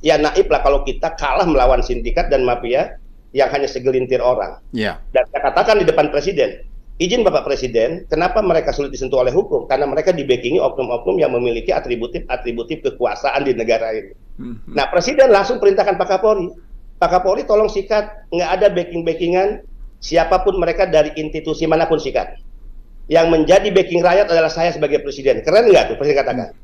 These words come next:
Speaker 2: Hmm.
Speaker 1: Ya, "Lakukan sesuatu untuk rakyat, dan yang menjadi backing rakyat adalah saya sebagai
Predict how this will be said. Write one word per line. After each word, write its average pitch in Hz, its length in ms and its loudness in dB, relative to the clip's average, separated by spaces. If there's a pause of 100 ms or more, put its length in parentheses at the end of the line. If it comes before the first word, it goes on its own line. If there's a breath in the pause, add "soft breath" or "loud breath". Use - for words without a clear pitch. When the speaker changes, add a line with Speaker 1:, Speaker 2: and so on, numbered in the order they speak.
(120)
Speaker 2:
Hmm. 101 160 -12 (160)
Speaker 1:
Ya, 151 160 2
"Lakukan 202 400 2
sesuatu 180 400 2
untuk 165 320 -2
rakyat, 165 480 0 (160)
dan 151 240 2
yang 147 160 2
menjadi 175 240 0
backing 160 240 -2
rakyat 156 240 0
adalah 143 160 -2
saya 139 240 -2
sebagai 127 320 -4